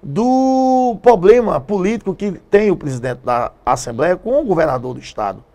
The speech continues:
Todo mundo sabe que o presidente Ricardo Marcelo, ele não se entende muito bem politicamente com o governador, porque o governador tem o seu estilo de fazer política e Ricardo Marcelo tem um dele. Então ele foi para o pem, um partido justamente que,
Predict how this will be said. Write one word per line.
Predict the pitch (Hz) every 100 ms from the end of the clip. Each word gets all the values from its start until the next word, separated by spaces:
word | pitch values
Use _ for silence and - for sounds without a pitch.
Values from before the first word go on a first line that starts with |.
| _ _ _ _ _
Todo | - 180 185
mundo | 175 175
sabe | 175 170 190 208
que | 214 226 247 240 _ _
o | - 151 160 156 156 151 147
presidente | 165 127 151 151
Ricardo | 139 131 139 147
Marcelo, | 160 135 165 180 214 214 - -
ele | - 175 196
não | 196 247 214 135 - _ -
se | - 226
entende | 196 - 190 170
muito | 170 180 202 175
bem | 156 170
politicamente | - 156 160 180 175 202 220
com | - 151
o |
governador, | 131 127 117 113
porque | 117 180
o | 180
governador | 170 190 180 202
tem | 202
o | 226
seu | 208 185
estilo | - - 165 156 120 _ - _
de | 151
fazer | 156 156 190
política | 208 202 226
e | 247
Ricardo | 277 277 254
Marcelo | 185 135 160
tem | 147 143
um |
dele. | 113 113 - _ _
Então | 175 - 262
ele | 262
foi | 208 254
para | 254 151 139 151
o |
pem, | - - 220 262 - - - -
um | 220
partido | 277 233 214 220
justamente | 214 262 277 247 214 233 233
que, | 226 233 254